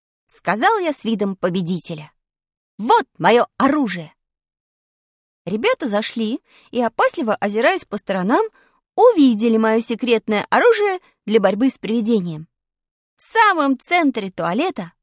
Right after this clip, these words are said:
на полу лежал открытый дневник с двойками. На каждой странице красовалось по десять двоек,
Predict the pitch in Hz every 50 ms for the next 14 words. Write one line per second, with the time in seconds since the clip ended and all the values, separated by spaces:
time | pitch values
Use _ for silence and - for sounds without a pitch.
0 | _ _ _ _ _ _ _ _ _ - 214 247 302 339 - - 349 349 381 415
1 | 440 427 349 294 294 311 294 349 370 381 381 370 359 - _ _ _ _ _ _
2 | - 285 - - - - - 415 403 392 - _ 330 320 285 240 226 233 240 254
3 | 254 247 240 254 294 302 262 - _ _ _ 190 180 175 170 185 196 165 185 180
4 | 180 180 - - 175 156 151 147 _ _ _ _ _ _ _ _ _ _ _ _
5 | _ - 170 196 226 240 262 - - 320 349 339 339 277 240 202 202 226 240 226
6 | - - - 170 175 180 220 269 349 381 359 - - - 302 294 294 277 _ _
7 | _ _ _ _ _ _ - 233 277 320 302 - - 302 320 330 381 403 381 370
8 | 330 339 302 - - _ 208 226 233 202 202 311 415 480 392 - - 320 285 254
9 | 214 180 170 165 190 247 247 220 190 175 - _ _ _